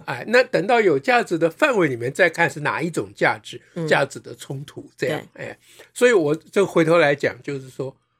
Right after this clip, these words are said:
Speaker 1: 我，我上次那个讲法，就是我自己觉得讲得很糊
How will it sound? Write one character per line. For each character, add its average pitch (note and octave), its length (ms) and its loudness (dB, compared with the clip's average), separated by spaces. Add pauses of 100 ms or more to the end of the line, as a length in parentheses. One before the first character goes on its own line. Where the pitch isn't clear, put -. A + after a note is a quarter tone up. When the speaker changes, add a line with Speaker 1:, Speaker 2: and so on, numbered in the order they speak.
(120)
Speaker 1:
我， D#3+ 180 2
我 E3 80 0
上 C4 220 0
次 A#3+ 100 -6
那 A3+ 100 2
个 F3 140 2
讲 D#3 340 -2
法， A2+ 300 -2
就 C#3+ 160 -8
是 C3 240 -12 (420)
我 C#3+ 160 -4
自 F#3+ 200 -4
己 D3+ 120 -8
觉 C#3 200 -4
得 D3+ 100 0
讲 B2 240 -4
得 C#3+ 100 -10
很 - 180 -18
糊 - 280 -20